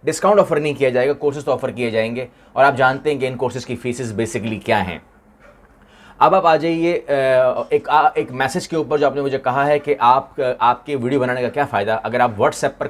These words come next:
कॉल रिसीव नहीं करते। तो वो लोग पैगाम ले लेंगे, हम WhatsApp पे कॉल रिसीव नहीं करते, क्योंकि WhatsApp का डिपार्टमेंट मौजूद है पूरा का पूरा,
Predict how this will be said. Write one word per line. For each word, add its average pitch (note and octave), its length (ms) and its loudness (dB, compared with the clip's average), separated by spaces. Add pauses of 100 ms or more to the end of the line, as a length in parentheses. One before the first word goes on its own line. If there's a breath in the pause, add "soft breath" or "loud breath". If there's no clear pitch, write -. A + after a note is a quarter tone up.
(100)
कॉल D3+ 220 4
रिसीव B2+ 300 -8
नहीं A2 140 -6
करते। F#2+ 320 -10 (320 soft breath)
तो C3+ 80 -2
वो D3+ 200 4
लोग F#3 180 2
पैगाम C#3+ 340 0
ले C3+ 100 2
लेंगे, D3+ 220 -4
हम C#3+ 280 -4
WhatsApp D#3 420 2 (100)
पे D3 140 -4
कॉल C#3+ 480 2
रिसीव C3+ 460 -4
नहीं B2 220 -6
करते, B2+ 380 -2 (260 loud breath)
क्योंकि C3+ 180 2
WhatsApp C3+ 360 2
का D3+ 60 4
डिपार्टमेंट A#2+ 560 2
मौजूद C3+ 300 0
है B2 60 4
पूरा A#2 180 -2
का A2+ 80 -2
पूरा, A#2 340 -2